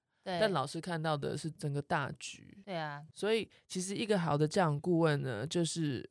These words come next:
Speaker 2: 可以帮你看到问题的核心，对不对？
Speaker 1: 没错。
Speaker 2: 然后也可以帮你想办法来解决。
Speaker 1: 因为我们自己看不到核心，所以我们就有加入实战班。
Speaker 2: 对。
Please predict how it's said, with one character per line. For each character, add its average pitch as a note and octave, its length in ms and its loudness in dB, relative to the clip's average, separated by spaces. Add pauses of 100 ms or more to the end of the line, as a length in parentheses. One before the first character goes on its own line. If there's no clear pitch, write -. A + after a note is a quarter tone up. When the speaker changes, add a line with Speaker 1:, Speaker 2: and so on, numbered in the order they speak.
Speaker 2:
可 G#3 120 0
以 F3+ 80 4
帮 G#3+ 180 2
你 D#3 80 -2
看 E3+ 240 -2
到 D#3+ 320 4
问 F3+ 180 2
题 D3+ 140 -6
的 D3+ 100 0
核 C#3+ 240 -4
心， C#3+ 300 -10
对 D3 100 -4
不 C#3+ 60 -6
对？ C3+ 160 -4
Speaker 1:
没 E3 340 -4
错。 - 140 -8
Speaker 2:
然 D#3+ 100 4
后 F#3 140 6
也 D#3+ 120 6
可 E3 120 2
以 D#3+ 60 2
帮 E3 280 -2
你 D3+ 220 -10
想 D#3 260 -8
办 D#3 240 0
法 - 360 -6 (240)
来 C#3 260 -4
解 - 320 -8
决。 - 340 -8 (260)
Speaker 1:
因 D4 140 2
为 A3+ 80 4
我 E3+ 60 2
们 F3 180 0
自 B3+ 120 -8
己 G3+ 100 -8
看 F3+ 240 0
不 E3+ 60 0
到 F3 160 4
核 - 200 -4
心， - 320 -8 (200)
所 - 160 4
以 C4+ 80 8
我 G3+ 160 6
们 D#3 180 2
就 G#3 220 4
有 C3+ 100 4
加 E3 240 2
入 E3+ 100 0
实 - 240 -4
战 - 300 -8
班。 - 320 -10 (320)
Speaker 2:
对。 D3+ 300 2